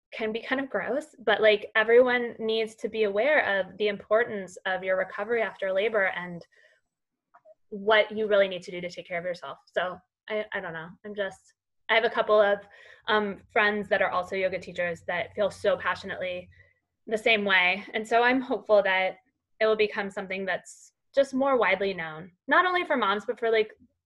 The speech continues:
husbands and support systems, because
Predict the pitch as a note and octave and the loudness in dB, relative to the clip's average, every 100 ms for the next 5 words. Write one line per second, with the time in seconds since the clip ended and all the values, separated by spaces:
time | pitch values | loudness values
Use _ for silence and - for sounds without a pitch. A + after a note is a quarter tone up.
0 | _ _ - A#3+ B3+ G#3 F3 F3 E3+ F3+ | _ _ -2 -2 0 -2 -2 -8 -8 -8
1 | F3+ F#3 - _ - B3+ C4 D4 - G3+ | -8 -16 -20 _ 0 2 4 2 2 -4
2 | - F3+ E3+ E3+ - G3 G#3 F#3+ F#3+ | -2 -6 -6 -10 -8 -8 -4 -2 -2